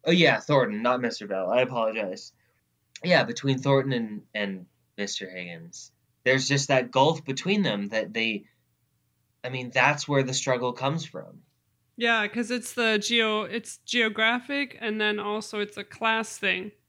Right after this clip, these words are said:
Speaker 2: you know, the masters and the
Speaker 1: Yeah.
Speaker 2: And, and then, the, yeah, you're right, the show is also about, well, m-, where does Margaret fall between those? 'Cause she's always caught in the middle, kind of.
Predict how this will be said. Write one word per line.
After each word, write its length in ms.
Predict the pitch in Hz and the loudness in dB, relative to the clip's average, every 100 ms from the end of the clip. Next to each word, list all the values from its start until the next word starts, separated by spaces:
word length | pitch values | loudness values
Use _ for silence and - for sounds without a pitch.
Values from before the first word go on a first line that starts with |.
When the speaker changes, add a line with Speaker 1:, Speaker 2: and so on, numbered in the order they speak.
| _ - | _ -2
Speaker 2:
you 120 | 214 | 0
know, 340 | 202 196 202 - | 2 0 -6 -10
the 120 | 220 202 | -8 -4
masters 760 | 202 202 202 - 208 202 196 | 0 0 -2 -4 -2 -2 -4
and 180 | 196 190 | -6 -4
the 300 | 185 185 190 - _ _ _ _ _ - | -2 -2 -4 -10 _ _ _ _ _ 0
Speaker 1:
Yeah. 340 | 131 101 67 - _ _ | 2 2 -2 -16 _ _
Speaker 2:
And, 280 | 233 226 214 240 | -2 0 -2 -2
and 140 | 226 | 2
then, 340 | 220 214 208 | 2 2 0
the, 220 | 208 214 - | -4 -4 -4
yeah, 200 | 233 247 | 0 2
you're 200 | 208 202 | 2 2
right, 300 | 208 208 196 | 2 0 -2
the 100 | 226 | -6
show 300 | - 226 202 | -6 -4 -2
is 180 | 208 202 | -2 -2
also 400 | 196 202 - 202 | -6 -6 -6 -6
about, 420 | 190 190 190 208 | -2 -2 -2 -6
well, 340 | 220 208 196 _ _ | -6 -6 -6 _ _
m-, 160 | 208 - | -12 -10
where 200 | 214 214 | -2 -2
does 200 | 196 202 | -2 -4
Margaret 560 | 208 190 196 190 190 196 _ | -2 0 -2 -2 -6 -8 _
fall 720 | - - 214 208 214 202 196 208 _ _ | -20 -6 -2 0 -2 -4 -6 -12 _ _
between 500 | 208 208 220 220 208 | -6 -4 0 2 2
those? 380 | 190 185 208 - | -2 -6 -12 -4
'Cause 180 | 233 | -2
she's 160 | - 220 | -2 -2
always 280 | 214 208 208 | -2 -2 -6
caught 340 | - 208 196 | -2 0 0
in 140 | 196 190 | -2 -4
the 60 | |
middle, 340 | 190 214 196 - | -2 -2 -2 -8
kind 340 | - - - | -10 -10 -10
of. 260 | - - | -12 -16